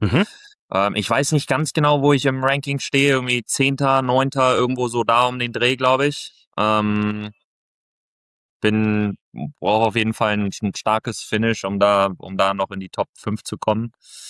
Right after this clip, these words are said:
Speaker 2: Ähm, das werde ich, ähm, auf jeden Fall noch zu Ende spielen.
Speaker 1: Mhm.
Speaker 2: Die z-, zwei regulären Events und dann das Finale.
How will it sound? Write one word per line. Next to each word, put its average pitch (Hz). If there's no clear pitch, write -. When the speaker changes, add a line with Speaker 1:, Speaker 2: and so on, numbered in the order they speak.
Speaker 2:
Ähm, 98
das 104
werde 107
ich, -
ähm, 98
auf 90
jeden 104
Fall 104
noch 104
zu -
Ende 110
spielen. 113
Speaker 1:
Mhm. 107
Speaker 2:
Die -
z-, -
zwei 101
regulären 101
Events 95
und 95
dann 92
das 90
Finale. 95